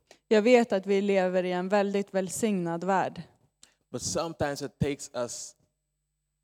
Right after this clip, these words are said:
Speaker 2: to dig
Speaker 1: Men ibland så tar det oss att gräva
Speaker 2: to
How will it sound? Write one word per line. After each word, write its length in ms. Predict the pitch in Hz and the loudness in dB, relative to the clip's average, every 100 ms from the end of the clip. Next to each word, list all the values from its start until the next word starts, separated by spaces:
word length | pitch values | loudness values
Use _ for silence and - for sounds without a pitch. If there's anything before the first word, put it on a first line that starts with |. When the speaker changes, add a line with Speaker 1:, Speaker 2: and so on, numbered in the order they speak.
| _ _ _ _ _ _ _ _ _ - | _ _ _ _ _ _ _ _ _ -14
Speaker 2:
to 100 | 127 107 101 | -14 -14 4
dig 300 | 151 151 113 - - _ _ _ | 4 6 -2 -10 -20 _ _ _
Speaker 1:
Men 180 | - 208 | 0 2
ibland 420 | 208 196 247 226 202 | 4 6 6 6 2
så 140 | 202 | -2
tar 280 | 196 202 190 | 2 2 4
det 80 | 170 | 2
oss 360 | 180 180 - 190 - | 0 -2 -6 -8 -6
att 200 | 190 185 | -6 -6
gräva 800 | 185 220 220 202 185 196 170 185 - _ _ _ _ _ | -4 0 4 4 4 2 0 -2 -10 _ _ _ _ _
Speaker 2:
to 60 | - | -10